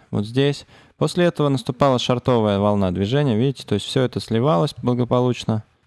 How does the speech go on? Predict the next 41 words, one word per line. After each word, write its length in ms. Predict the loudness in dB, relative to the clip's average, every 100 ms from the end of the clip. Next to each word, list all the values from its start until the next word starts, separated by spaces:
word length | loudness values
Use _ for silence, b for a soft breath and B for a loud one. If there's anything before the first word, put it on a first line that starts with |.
| 0
И 180 | 2 2
типа, 240 | 2 0
почему 400 | -2 0 2 4
бы 160 | 4 4
и 20 |
нет? 220 | 2 0
Почему 340 | -2 -2 0
сейчас 440 | -2 -2 0 0 0
не 280 | 0 0 -2
слиться 440 | 0 -2 -2 -6
этому 420 | -6 -4 0 -2
всему 440 | 0 0 0 0 -2
в 80 | -4
очередной 460 | -2 0 2 2 2
раз? 240 | 0 -2 B B -2
Но 120 | 0
вот 180 | 2 0
тут 300 | 2 2 2 -4 _ _ 0
очень 300 | 2 4 4
важная 360 | 4 2 0
тема, 300 | 0 0 2
что 320 | 0 -2 -2 0
в 80 |
какой-то 400 | -2 0 0 0
момент 400 | 0 2 2 0 0
именно 480 | 2 4 4 2 0
из-за 300 | 0 0 2
вот 160 | 0 0
такой 240 | 2 2
вот 100 | 2
философии, 520 | 2 0 2 0 0
что 180 | 0 -2
почему 420 | -2 0 2 4
бы 60 | 2
это 180 | 2 2
дело 300 | 2 2 2
сейчас 240 | -2 0
не 80 | 0
должно 300 | 2 2 2
пойти 280 | 0 0 2
вниз, 320 | 2 0